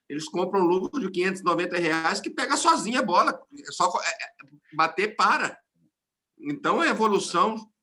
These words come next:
realmente foi muito, foi, foi muito grande. Na minha época, pô, era, era, era, era a luva da, eu lembro até hoje. Era a luva,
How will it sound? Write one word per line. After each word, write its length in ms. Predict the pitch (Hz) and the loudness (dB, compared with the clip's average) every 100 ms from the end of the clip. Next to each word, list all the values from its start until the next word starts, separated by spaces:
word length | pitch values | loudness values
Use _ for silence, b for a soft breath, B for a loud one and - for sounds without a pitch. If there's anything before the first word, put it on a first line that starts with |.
| _ | _
realmente 1080 | 117 117 160 170 160 202 220 381 254 151 - _ _ _ _ _ | -16 -4 0 0 0 -2 -4 -6 -4 -6 -10 _ _ _ _ _
foi 140 | 175 175 | 2 2
muito, 680 | 151 147 165 - - 294 - - | 2 -4 -4 -4 -4 -6 -8 -2
foi, 180 | 196 - | 0 2
foi 140 | 196 | 2
muito 320 | 175 208 - | 2 -2 -4
grande. 520 | 165 151 120 - 107 101 | -2 -2 -2 -6 -10 -6
Na 100 | 127 | -2
minha 160 | 160 | -2
época, 300 | 151 190 302 - 320 - | -2 -4 -8 -8 -10 -10
pô, 160 | 233 175 | -6 -2
era, 180 | 143 135 | -2 -2
era, 240 | 151 156 139 | 0 -2 -2
era, 200 | 156 - | -4 -4
era 280 | 147 143 139 | -8 -4 -2
a 20 | |
luva 300 | 139 156 151 | -2 -2 -2
da, 200 | 139 131 | -2 -4
eu 100 | 127 | -4
lembro 220 | 131 143 | -6 -6
até 180 | 143 175 | -4 -4
hoje. 360 | 151 175 165 - _ _ _ _ _ _ _ _ _ _ - | -4 -6 -10 -16 _ _ _ _ _ _ _ _ _ _ -6
Era 120 | 135 | 0
a 20 | 160 | 2
luva, 320 | 170 170 | 2 0